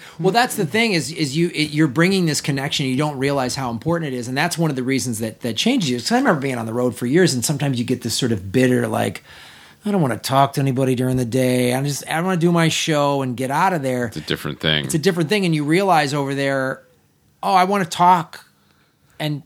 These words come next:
Speaker 1: tell them thank you and ask them where they're from and bring the connection," and because they're not getting it over there. It's a tough thing. And so when you say you're from whatever, like, "Oh, I'm from Oklahoma City. Oh man, I played the Looney Bin there."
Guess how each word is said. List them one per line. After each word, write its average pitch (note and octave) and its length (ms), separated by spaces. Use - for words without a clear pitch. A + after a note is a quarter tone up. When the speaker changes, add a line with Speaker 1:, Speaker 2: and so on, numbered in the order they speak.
Speaker 1:
tell F3+ 320
them D#3+ 160
thank D3+ 380
you D3+ 220
and C3 120
ask E3 320
them E3 140
where D3+ 120
they're C#3 140
from C3+ 460
and A#2+ 160
bring E3 200
the E3 80
connection," C3+ 840
and A#2 220
because D#3 240
they're D#3+ 100
not F3+ 240
getting D#3 300
it G#2+ 80
over G2 220
there. C3+ 260
It's D3 400
a C#3+ 40
tough - 360
thing. F3 260
And A#2+ 140
so C3+ 200
when C3 160
you C3 120
say D#3+ 200
you're C#3+ 200
from C3+ 480
whatever, D#3 420
like, C3 160
"Oh, F3 80
I'm G3+ 120
from G3 160
Oklahoma F#3 320
City. F#3 280
Oh A3 220
man, G3+ 220
I F#3 100
played G3 220
the F#3+ 80
Looney G3+ 200
Bin B2+ 200
there." G#2 240